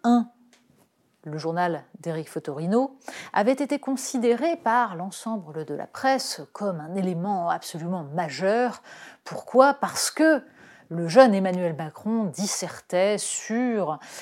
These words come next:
le manque au cœur de la vie politique française, la figure du roi. On y avait vu une profondeur d'analyse politique, euh, assez immense. Et bien là,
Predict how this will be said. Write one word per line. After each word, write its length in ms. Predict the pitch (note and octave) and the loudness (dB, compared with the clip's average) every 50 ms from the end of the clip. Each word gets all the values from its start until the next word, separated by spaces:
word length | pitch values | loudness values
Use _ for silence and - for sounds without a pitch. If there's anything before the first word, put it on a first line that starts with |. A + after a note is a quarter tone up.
| - - - | -16 -8 -2
le 160 | F3 F#3 G3+ | 2 2 4
manque 500 | F#3 F#3 G3+ A#3+ C4 C4+ B3 G3+ E3+ - | 4 6 6 6 6 6 4 2 0 -2
au 80 | F#3+ F3+ | -4 -4
cœur 440 | - - - C4+ C#4+ C#4 B3+ G#3 E3+ | -4 2 6 8 8 8 8 6 4
de 60 | F3 | 4
la 100 | F3 E3+ | 2 2
vie 140 | E3 G3+ G3+ | 2 0 -2
politique 400 | - F3 E3+ E3 - - - - | -2 -2 -2 -2 -4 -8 -12 -12
française, 760 | - - D3+ C3+ - - - G3 G#3 G#3+ G#3+ A3 F#3+ E3+ D#3 | -12 -14 -12 -12 -8 -2 2 6 6 6 6 4 2 0 0
la 140 | E3 G3 F#3 | 0 -2 -2
figure 720 | - - - - - G3 E3 F3+ G3+ A3 A#3 G3+ - E3 | -4 -8 -10 -6 -4 -4 -2 -2 -2 -2 -2 -4 -4 -6
du 100 | C#3 D3+ | -8 -8
roi. 380 | D#3+ - F2+ - D3 - - _ _ _ _ _ _ _ _ _ _ _ - - - - - - | -10 -10 -10 -10 -12 -12 -14 _ _ _ _ _ _ _ _ _ _ _ -20 -20 -20 -20 -18 -14
On 120 | - D#3 D3+ | -10 -8 -6
y 100 | D#3 D#3+ | -4 -4
avait 180 | D#3 D3+ E3 | -2 -2 -2
vu 220 | E3+ F3+ A3 A#3+ G#3+ | -2 -2 -2 -2 -2
une 220 | F3 D3+ D3 C#3+ | -4 -4 -8 -10
profondeur 920 | - - - - - - - - D#3 D3+ D3 E3+ G3 A3+ B3 A#3+ G#3+ D#3+ | -14 -16 -14 -14 -12 -12 -12 -12 -12 -8 -6 -4 -2 -2 -2 -2 -4 -4
d'analyse 420 | - D3+ C#3+ C#3+ C#3+ D#3+ E3 E3 - | -6 -8 -10 -10 -10 -10 -10 -10 -12
politique, 840 | - - D#3 C3 C#3 C3+ - - - A#3+ B3+ C4 A3 - - - - | -14 -14 -16 -16 -16 -16 -16 -12 -8 -6 -6 -6 -8 -10 -14 -14 -14
euh, 180 | D3 C#3 C3 - - - - - _ - | -12 -12 -14 -14 -16 -16 -16 -16 _ -16
assez 480 | - - - - G#3 G3 F#3 D#3+ C#3+ - - - _ _ - | -14 -12 -10 -6 -6 -6 -6 -6 -8 -12 -18 -20 _ _ -10
immense. 600 | E3 D#3 D3+ D#3 E3+ G3+ C#4 D4 G3+ - - - C#3+ C3 _ _ - - - - - - - - - - _ - | -8 -6 -4 -4 -4 -2 -4 -4 -4 -6 -6 -8 -10 -16 _ _ -20 -20 -18 -16 -16 -16 -16 -16 -18 -10 _ 2
Et 100 | F4 E4 | 4 4
bien 220 | C#4+ B3+ C4 G#3+ | 6 6 6 6
là, 300 | F3 E3+ G#3 D4 B4 - | 8 6 6 6 4 0